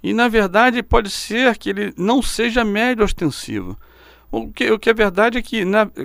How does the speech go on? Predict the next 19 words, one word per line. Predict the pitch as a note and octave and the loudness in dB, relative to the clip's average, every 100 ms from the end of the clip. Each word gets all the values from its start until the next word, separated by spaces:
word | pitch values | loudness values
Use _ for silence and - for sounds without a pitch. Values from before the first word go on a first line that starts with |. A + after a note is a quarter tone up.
| - | -12
o, | - F3 F#3 D3 C#3+ | -10 -6 -2 -2 -2
nessa | F3 G3 F3 | 0 0 -2
situação, | - - C#3+ - G3 A#3 | -8 -2 -2 -2 0 2
o, | - D#3+ D#3+ - | 2 -2 -4 -4
o | D3+ | -2
médium | D#3+ D3+ F#3+ F3+ D#3 | 0 0 0 -2 -2
novato | B2+ D#3 - | -2 -2 -4
tá | G#3 | -6
fazendo | - G3 C#3+ D3+ | -2 -2 -2 -2
uma | C#3+ | -2
pergunta | - A2+ B2 A#2+ | -2 -4 -4 -8
de | A2 | -10
caráter | - A2+ G#2+ G#2 G#2+ | -10 -6 -4 -4 -8
geral | G2 G#2+ F#2+ F#2 G2 F#2+ - - _ - | -8 -8 -8 -4 -2 -4 -6 -18 _ 0
para | F#2 C#4 | 2 2
o | C#3 | 0
espírito | - - A#2+ - | -6 -10 -12 -10
sério | - - G#2 G2+ | -10 -4 -2 -2
adiantado, | G2 G2 - C#3 G3 D3+ | -6 -12 -8 -4 -2 -4